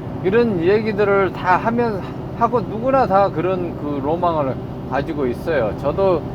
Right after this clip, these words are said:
저도 이제 이 트럭커를 하고 있지만은 그 다음에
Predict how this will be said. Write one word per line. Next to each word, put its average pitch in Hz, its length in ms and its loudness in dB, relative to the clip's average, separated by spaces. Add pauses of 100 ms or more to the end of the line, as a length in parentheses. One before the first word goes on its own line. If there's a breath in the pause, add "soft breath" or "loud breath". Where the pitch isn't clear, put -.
(380)
저도 226 360 4
이제 208 300 2
이 165 200 4
트럭커를 202 460 0
하고 185 240 2
있지만은 160 760 -2
그 185 160 0
다음에 180 640 2